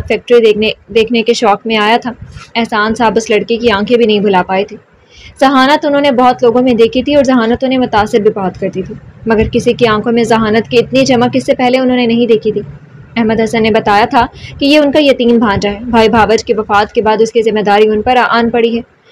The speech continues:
जिस तरह उन्होंने तारुफ करवाया था, उससे अंदाज़ा होता था कि उन्हें अपने भतीजे से बहुत ज़्यादा मोहब्बत है। उन दिनों एहसान साहब की मरकज़ी फैक्ट्री में मजदूरों ने काम का दौरानिया कम करने का मुतालबा कर रखा था। अहमद हसन, जो कि finance department में assistant manager की post पर थे,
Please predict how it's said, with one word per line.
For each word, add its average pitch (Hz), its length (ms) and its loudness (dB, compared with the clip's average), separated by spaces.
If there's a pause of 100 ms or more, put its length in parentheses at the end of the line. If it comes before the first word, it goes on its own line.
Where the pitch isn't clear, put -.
(200)
जिस 302 160 -2
तरह 311 220 0
उन्होंने 262 360 2
तारुफ 240 360 0
करवाया 233 300 0
था, 254 120 -2
उससे 247 200 0
अंदाज़ा 226 400 2
होता 226 200 0
था 254 140 0
कि 262 120 0
उन्हें 240 160 2
अपने 240 200 -2
भतीजे 226 380 0
से 247 120 -2
बहुत 220 240 0
ज़्यादा 202 280 0
मोहब्बत 190 420 -6
है। - 160 -18 (1700)
उन 277 100 0
दिनों 339 220 2
एहसान 294 400 2
साहब 254 240 0
की 262 80 -4
मरकज़ी 240 440 0
फैक्ट्री 254 340 -2
में 254 120 0
मजदूरों 233 480 2
ने 240 120 0
काम 220 240 0
का 233 120 2
दौरानिया 220 440 0
कम 214 200 -4
करने 208 240 0
का 214 80 -2
मुतालबा 208 400 0
कर 240 180 0
रखा 240 220 -6
था। 233 220 -10
अहमद 226 260 -2
हसन, 226 160 0
जो 220 120 0
कि 226 100 -2
finance 220 420 -2
department 226 540 0
में 220 80 0
assistant 226 400 -4
manager 214 340 0
की 233 120 -4
post - 280 0
पर 240 140 -4
थे, 240 160 -8